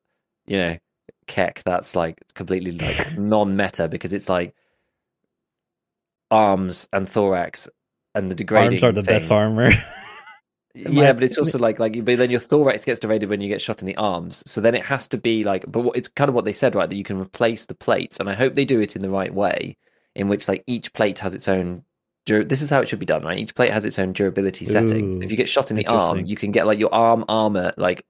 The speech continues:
Speaker 1: zeroed, but your chest is still okay. Because right now, the system doesn't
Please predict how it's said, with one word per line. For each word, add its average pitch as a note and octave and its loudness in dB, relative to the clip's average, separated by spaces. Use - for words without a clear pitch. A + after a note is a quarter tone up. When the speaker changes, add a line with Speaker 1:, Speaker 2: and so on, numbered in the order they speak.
Speaker 1:
zeroed, E2+ 2
but G#2 0
your G#2 4
chest - 0
is G2 -4
still G2+ -2
okay. F2+ 0
Because G2 -2
right A2+ 2
now, A#2+ 2
the G2+ -6
system - -2
doesn't G#2 0